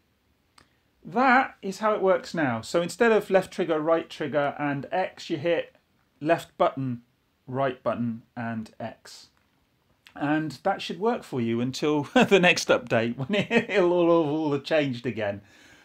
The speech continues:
But, uh, yeah, hopefully that update will have helped you guys if you haven't already found out how to do that. And, uh, yeah,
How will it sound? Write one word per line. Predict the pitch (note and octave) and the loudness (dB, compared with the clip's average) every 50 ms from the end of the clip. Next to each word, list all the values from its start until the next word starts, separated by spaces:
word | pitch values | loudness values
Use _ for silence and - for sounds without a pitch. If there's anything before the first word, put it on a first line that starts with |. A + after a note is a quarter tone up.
| _ _ _ _ _ _ _ _ _ _ _ | _ _ _ _ _ _ _ _ _ _ _
But, | - F3 F3+ F3 - - - | 2 2 2 2 0 0 4
uh, | F#3+ F3 F3 F3 E3+ - - | 6 8 8 6 6 2 2
yeah, | F#3 E3+ D3 C3+ A#2+ | 4 6 6 6 6
hopefully | C#3 F#3+ F#3 - - F3 D3+ C#3+ C#3 C3+ | 6 4 4 4 2 0 2 2 2 2
that | B2 D3+ C3 - | 0 0 2 2
update | C#3+ - - C#3+ B2+ B2+ B2 - | 0 0 0 -2 -2 -2 -2 -4
will | C3 B2+ B2 B2 | -4 -2 -2 -2
have | A#2+ A#2 | -4 -4
helped | - C#3+ C3+ C3+ C3+ - - | 0 0 0 0 0 -4 -6
you | C#3+ C3 | -6 -4
guys | A#2+ D#3 D#3+ E3+ F3+ F3+ F3 - | 0 4 4 6 4 4 0 -4
if | C#3+ - - | -8 -8 -6
you | D3+ | -6
haven't | C#3 C#3+ C#3+ C#3 | -6 -6 -6 -6
already | C#3 C#3 C#3 C3+ C3 B2+ | -6 -6 -4 -4 -6 -6
found | - - C3+ C3 C3 C3 | -4 -4 -4 -2 -2 0
out | C3+ C3+ C3+ - | -2 -2 -2 -4
how | - C3 B2+ | -6 -6 -6
to | B2 | -6
do | A#2+ - D3+ D3+ D#3 | -6 -6 -6 -2 0
that. | E3+ E3+ F3 - - - - _ _ _ _ _ - - _ _ _ _ _ _ _ _ _ _ _ _ _ _ _ _ | 2 2 2 0 -4 -10 -20 _ _ _ _ _ -20 -20 _ _ _ _ _ _ _ _ _ _ _ _ _ _ _ _
And, | F3+ F#3+ G3+ G#3 G#3 G#3+ A3 G#3+ - | 0 2 2 2 2 0 -2 0 2
uh, | A3 A3+ A#3 A#3 A#3 A#3 - | 4 4 6 6 4 4 0
yeah, | - G#3 C4+ D#4+ - D#3+ C3+ B2+ | -2 0 2 4 4 4 4 2